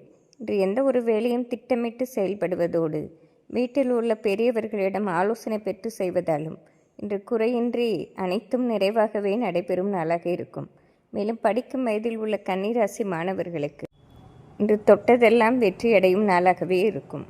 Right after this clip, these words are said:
இன்று உங்கள் அதிர்ஷ்ட எண் ஐந்து, அதிர்ஷ்ட நிறம் ஊதா. துலாம் ராசி.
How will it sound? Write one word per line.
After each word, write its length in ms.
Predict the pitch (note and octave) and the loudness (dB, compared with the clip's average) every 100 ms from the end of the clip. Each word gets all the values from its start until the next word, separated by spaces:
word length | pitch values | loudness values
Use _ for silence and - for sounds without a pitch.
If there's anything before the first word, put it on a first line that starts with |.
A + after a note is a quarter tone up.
| - - - | -18 -20 -20
இன்று 180 | - - | -10 -4
உங்கள் 260 | A3 G#3+ F#3+ | -2 2 4
அதிர்ஷ்ட 400 | F#3 C4 - C#4 A3 | 4 0 -4 -4 -2
எண் 180 | A3 A#3 | 0 0
ஐந்து, 400 | F#3+ F#3 A3+ G3+ C3+ - - - | -2 -2 -2 -2 -4 -6 -10 0
அதிர்ஷ்ட 540 | F#3 G3+ - - C#4 B3+ | 2 0 -8 -8 -4 -2
நிறம் 300 | F#3 F3+ G#3+ F3+ | 0 0 -2 -4
ஊதா. 320 | E3 E3 D#3 D3 - - _ _ - | -2 0 0 -2 -18 -20 _ _ -10
துலாம் 400 | F#3 G3+ A3 C4+ | -4 -2 -2 -2
ராசி. 360 | D#3+ D3 - | -4 -6 -14